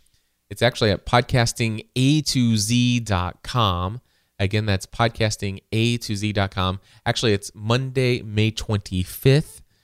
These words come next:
That is the next session. And because there's so much time between now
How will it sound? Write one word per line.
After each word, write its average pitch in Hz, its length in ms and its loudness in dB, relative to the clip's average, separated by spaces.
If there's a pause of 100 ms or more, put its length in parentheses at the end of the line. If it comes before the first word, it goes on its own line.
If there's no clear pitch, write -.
(300)
That 117 160 4
is 120 120 0
the 113 100 0
next 104 220 -2
session. 107 380 2
And 107 180 2
because 135 400 0
there's 127 280 2
so 131 220 2
much 147 200 -2
time 120 240 0
between 104 540 -2 (240)
now 98 560 2